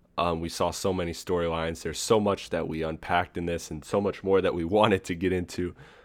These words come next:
Um, and it was, it was just a really fun podcast. We talked about Giannis's legacy, how the Bucks got to their, their championship, how the Suns got here, what this meant for Chris Paul, what this means for Chris Paul moving forward,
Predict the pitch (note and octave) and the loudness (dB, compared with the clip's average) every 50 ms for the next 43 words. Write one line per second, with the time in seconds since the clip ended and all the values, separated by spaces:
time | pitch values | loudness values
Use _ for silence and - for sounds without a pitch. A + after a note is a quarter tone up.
0 | _ _ _ _ _ _ _ - E2+ E2+ E2+ E2 D#2+ D#2 D2+ - - _ _ _ | _ _ _ _ _ _ _ -4 -4 -2 -2 -4 -4 -6 -10 -12 -16 _ _ _
1 | _ _ _ _ _ - - _ _ - G2+ G2+ G2+ G2+ G2+ G#2 G#2 A2+ A#2+ B2 | _ _ _ _ _ -20 -20 _ _ 0 2 2 4 4 4 4 4 4 4 4
2 | A#2 - - - G#2+ A#2+ A#2+ - A#2 - B2 A2 A2 A2 G#2+ G#2 - - G#2+ G#2 | 2 0 -2 0 0 0 0 0 -4 -4 -2 -2 -2 -2 -2 0 2 2 2 2
3 | G2+ - A2+ G#2+ G#2 - - D#2 - - - E2 - F2+ F2+ - F#2 F2+ F2+ F2 | 2 4 4 4 4 2 -2 -4 -4 -6 -6 -4 -2 -2 -2 -2 -2 -2 0 0
4 | D#2 D2 D#2+ E2+ F2 - - F2+ E2 F#2 F2 F2 E2+ F2 E2 - - F2 F2 E2+ | 0 -2 -2 -2 -2 -4 -10 -6 -2 0 0 0 0 -2 -4 -4 -4 -2 -2 0
5 | E2+ E2+ - - - E2+ - F2 F2+ F#2 F2 F2 F#2 F2+ - - - - F2+ E2+ | -2 -4 -4 -8 -6 -2 0 0 0 0 0 0 0 0 0 -4 -6 -4 -2 -2
6 | F2 - - F2 F2 E2+ E2 E2 - - - - E2+ - - - E2+ F2 E2+ E2+ | -2 -2 -4 -4 -2 -2 -2 -2 -4 -6 -4 -4 -4 -4 -4 -4 -4 -4 -2 -4
7 | F2+ E2+ - - - F2 F2 F2 - - - - - _ _ - E2 F2 F2 - | -6 -8 -6 -2 -2 -2 -2 -2 -6 -12 -20 -20 -20 _ _ -2 -2 -2 -2 -4
8 | - - G#2 G2 G2+ G2+ F#2 F#2 F#2 F#2+ F#2 F#2 E2 E2 - - F#2 F2+ F2+ F2 | -2 2 4 4 4 2 0 0 2 4 4 4 4 0 -2 -2 0 2 2 2
9 | E2+ - - _ _ _ _ _ _ _ - _ _ _ - - _ _ - - | 0 -2 -8 _ _ _ _ _ _ _ -20 _ _ _ -20 -20 _ _ -12 -6
10 | G2 F#2 F#2+ G2 F#2+ - F#2 - - F#2+ F#2 F2+ - - E2+ - - - F2+ - | 0 2 2 2 2 -2 -4 -2 0 0 0 0 -2 -6 -10 -6 -2 -2 -2 -2
11 | - - - F#2+ F2+ F2+ F2 E2 - - - - - _ - G2+ G2 - F2 - | -4 -4 0 0 2 2 2 -2 -4 -8 -16 -20 -10 _ -4 -4 -2 -4 -6 -2
12 | F2+ F#2+ F#2 E2+ - F2 - - - F#2+ - - - - F#2 F2+ F2 F2 F#2 F#2+ | -2 -2 -2 -2 -4 -10 -4 0 0 0 0 -2 0 0 2 2 2 2 0 0
13 | F#2 F2 G2 F2+ - - - F#2+ F#2+ F#2+ F#2 F#2+ F#2 F2 | 0 0 -2 -4 -4 -4 -2 2 2 4 4 2 0 -2